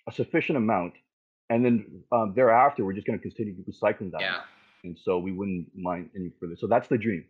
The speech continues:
Speaker 2: Yeah.
Speaker 1: So, and, and that's the sad part is most people do think batteries are toxic and,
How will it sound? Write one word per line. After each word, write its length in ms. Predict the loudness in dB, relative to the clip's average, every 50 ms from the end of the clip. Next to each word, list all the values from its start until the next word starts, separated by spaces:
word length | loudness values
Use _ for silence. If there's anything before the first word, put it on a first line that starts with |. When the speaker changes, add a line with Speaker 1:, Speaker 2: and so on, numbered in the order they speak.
| _
Speaker 2:
Yeah. 140 | -12 -12 -12 -14 -18 -20 _ _ _ 2
Speaker 1:
So, 420 | 4 6 6 6 6 4 2 -4 _ _
and, 140 | -2 -2 0 0
and 120 | 2 4
that's 140 | 4 4 4
the 100 | 0 -2
sad 320 | 2 4 4 4 4 4
part 160 | 2 2 2 2
is 100 | 0 -2 -8 _ -4
most 240 | 0 0 0 0 0
people 140 | -2 -4
do 200 | -2 0 -2 -4
think 260 | -2 _ -6 -6 -4 -2
batteries 540 | 2 2 2 2 2 0 -2 -4 -8 _ _ _ _ 0
are 420 | 0 2 2 2 0 -2 -4 -10 _ _ _
toxic 380 | -2 -2 -2 -2 _ -8 -6 -4
and, 320 | -4 -4 -4 -4 -6 -8